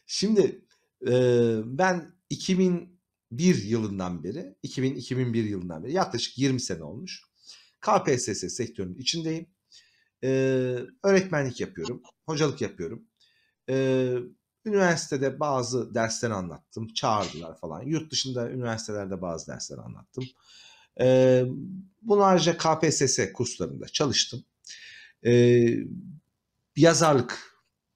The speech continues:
soru bankası yazarlığı falan yaptık işte. Anlatım kitapları. Mesela çok da gurur duyduğum kitaplardır. pegem'in, e, gelişim, öğrenme, ölçme soru bankası. İki ayrı set olarak yazdık.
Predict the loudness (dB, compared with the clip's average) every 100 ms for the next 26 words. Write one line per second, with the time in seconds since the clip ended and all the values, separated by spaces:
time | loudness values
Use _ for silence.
0 | _ -20 -20 -16 -2 2 4 2 0 -6
1 | -6 -6 -8 -10 -12 -8 -6 -6 -10 -12
2 | -12 -6 -4 0 -2 -4 -12 2 4 4
3 | 0 -4 -6 -6 -6 -4 -4 0 2 4
4 | 2 2 -2 -20 -20 _ 0 2 2 4
5 | 6 6 6 4 2 -2 -4 -6 -6 -4
6 | -4 -4 0 2 2 2 -2 -10 _ -20
7 | -20 -20 -20 _ -4 0 2 2 2 2
8 | 2 -2 -2 0 2 0 -2 -2 -4 0
9 | 0 2 -2 -2 -4 -10 -4 -2 -2 -4
10 | -8 -6 -6 -6 -10 -14 -10 -2 2 4
11 | 4 4 2 0 0 -2 -2 -4 -4 -4
12 | -6 -12 _